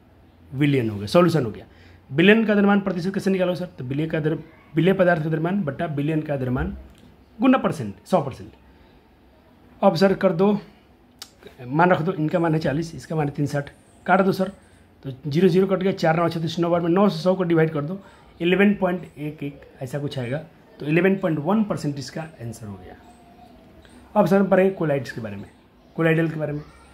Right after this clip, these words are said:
देखो भाई, कोलाइडल सॉल और कोलाइडल दो अलग चीज़ हैं। मैं बोलता हूँ सर कोलाइड्स, कोलाइडल सॉल को ही कोलाइड्स कहा जाता है, लेकिन कोलाइडल सॉल और कोलाइड्स में क्या difference? चलो,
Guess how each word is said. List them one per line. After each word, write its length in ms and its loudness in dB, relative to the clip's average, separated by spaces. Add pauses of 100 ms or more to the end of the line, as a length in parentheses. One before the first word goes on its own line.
(280)
देखो 140 2
भाई, 180 2
कोलाइडल 520 2
सॉल 320 -2
और 200 -8
कोलाइडल 520 -2 (280)
दो 140 2
अलग 240 4
चीज़ 160 -8
हैं। 160 -12 (2500)
मैं 120 6
बोलता 200 4
हूँ 80 6
सर 160 -2
कोलाइड्स, 600 0 (1000)
कोलाइडल 800 4
सॉल 380 4 (260)
को 100 0
ही 100 6
कोलाइड्स 380 -2
कहा 140 -8
जाता 220 -2
है, 160 -4 (380)
लेकिन 160 -2
कोलाइडल 400 2
सॉल 260 -2
और 180 -6
कोलाइड्स 360 -4
में 100 -4
क्या 100 -4
difference? 300 -8
चलो, 180 -8